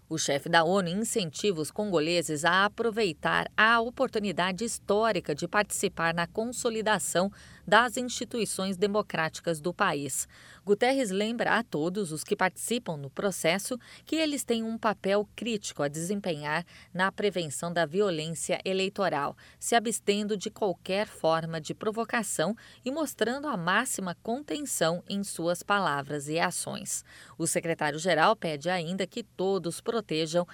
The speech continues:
e garantam o acesso seguro aos serviços de saúde nas áreas afetadas pelo ebola. A nota do secretário-geral reitera o compromisso da onu em continuar a apoiar uma transição pacífica de poder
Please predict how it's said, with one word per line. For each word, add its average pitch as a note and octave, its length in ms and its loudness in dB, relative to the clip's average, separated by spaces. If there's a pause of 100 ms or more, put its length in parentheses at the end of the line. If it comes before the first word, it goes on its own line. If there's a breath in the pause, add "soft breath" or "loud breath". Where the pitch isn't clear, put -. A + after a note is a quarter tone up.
(180 loud breath)
e A#3 140 -4
garantam G3+ 640 0
o G#3+ 60 0
acesso A3 560 0
seguro A3 640 -2
aos A3 240 -2
serviços G3 600 -2
de E3+ 160 -4
saúde E3 560 2 (320 loud breath)
nas F#3+ 280 0
áreas D#3+ 360 2
afetadas D3 680 -4
pelo D3+ 300 -2
ebola. D3 520 0 (340 loud breath)
A D#3 100 4
nota D#3 300 0
do C#3+ 140 -4
secretário-geral D3+ 920 0
reitera F3+ 640 -2
o F3+ 60 -4
compromisso F3+ 760 -6
da F3+ 200 4
onu F#3+ 340 2 (280 loud breath)
em A#3 160 0
continuar E3 680 0
a F3+ 200 2
apoiar F3 520 -2
uma F3+ 200 -2
transição A3+ 540 -4
pacífica A3 680 -4
de D3+ 120 -4
poder E3 440 0